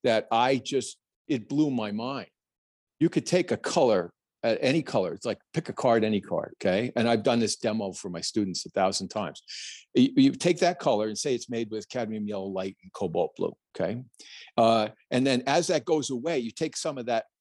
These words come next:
out, and instead of cad yellow, uh, light, you're, you're adding cad yellow to it, and then cad orange and white,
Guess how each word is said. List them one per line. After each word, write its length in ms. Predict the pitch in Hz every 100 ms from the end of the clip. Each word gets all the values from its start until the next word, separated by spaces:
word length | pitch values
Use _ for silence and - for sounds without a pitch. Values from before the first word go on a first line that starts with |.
| _ 120
out, 380 | 170 127 95 _ _ _ -
and 140 | 117
instead 640 | 113 101 - 170 208 123 107
of 220 | 110 110
cad 300 | - 120 113
yellow, 460 | 110 107 107 104 - 104
uh, 220 | 98 95
light, 420 | 117 151 123 113
you're, 180 | 120 110 113 -
you're 200 | 113 107 - 117
adding 300 | 117 113 110
cad 320 | - 120 107
yellow 460 | 117 123 104 85 _ -
to 180 | 110 80
it, 80 | - _ _ _ -
and 200 | 113 110
then 420 | 117 113 110 117 -
cad 300 | - 113 104 -
orange 460 | 120 139 123 110 110
and 140 | 98
white, 300 | 95 80 80